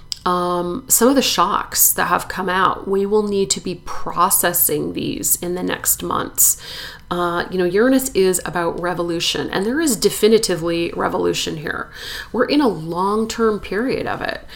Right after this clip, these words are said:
And, um, you know, so what is really important is that these, these shocking truths, these things that are coming out have to be resolved. And we're going to have opportunity over the months to do that.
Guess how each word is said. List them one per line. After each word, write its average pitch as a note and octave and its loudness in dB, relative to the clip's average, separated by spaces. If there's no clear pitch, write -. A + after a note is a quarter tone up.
And, F3+ 0
um, F3 -4
you F#3+ -2
know, F3 -2
so F3 2
what F#3+ -2
is G#3 8
really F#3 2
important G3 -2
is D#3 -4
that E3 -4
these, E3+ -4
these A#3+ 2
shocking F#3 4
truths, E3+ -2
these F3+ -2
things G#3+ 4
that F#3 4
are F#3 4
coming F#3+ -2
out G3 2
have F#3 4
to A#3+ 2
be F#3 -4
resolved. G#3 2
And F#3 -2
we're F#3+ 0
going A3 6
to A3+ 2
have F#3+ 0
opportunity F3 -2
over E3+ -2
the E3+ -2
months E3+ -2
to - -4
do E3+ -4
that. - -6